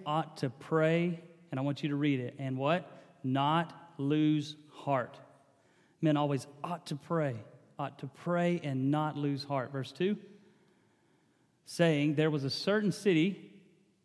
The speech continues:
in a certain city, a judge who did not fear God nor regard man. Now there was a widow in that city, and she came to him, saying, 'Get justice for me from my adversary.'" Verse four, and he would not for a while.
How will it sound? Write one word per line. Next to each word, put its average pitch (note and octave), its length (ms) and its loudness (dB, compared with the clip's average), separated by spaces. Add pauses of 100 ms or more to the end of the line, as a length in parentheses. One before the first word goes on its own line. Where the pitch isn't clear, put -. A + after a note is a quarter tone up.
in F#3+ 140 4
a E3+ 80 6
certain D3 280 -2
city, D#3+ 240 0
a D3 40 2
judge D3+ 440 0
who D3+ 100 -2
did D#3 300 0
not G3+ 280 -2
fear G3 140 0
God B2+ 340 0
nor C3 100 -4
regard C3+ 360 -2
man. C3+ 280 -2 (1400)
Now C#3 340 4
there C#3 120 0
was C3 160 -4
a C3 60 -2
widow C3+ 500 2
in C#3+ 260 0
that C3 200 -2
city, C3 400 -4 (380)
and B2+ 120 -6
she E3+ 200 -4
came G3 360 0
to D3 100 -4
him, C3+ 180 0
saying, D3 320 0
'Get D3 280 2
justice F3 480 0
for E3 200 0
me D3 420 2 (200)
from D#3 220 4
my D3 180 4
adversary.'" C3+ 760 0 (880)
Verse A#2+ 200 -10
four, D#3+ 400 -2 (340)
and C3 120 0
he E3 160 4
would D#3+ 200 2
not E3 400 4
for E3 160 0
a D#3 60 2
while. B2 420 -4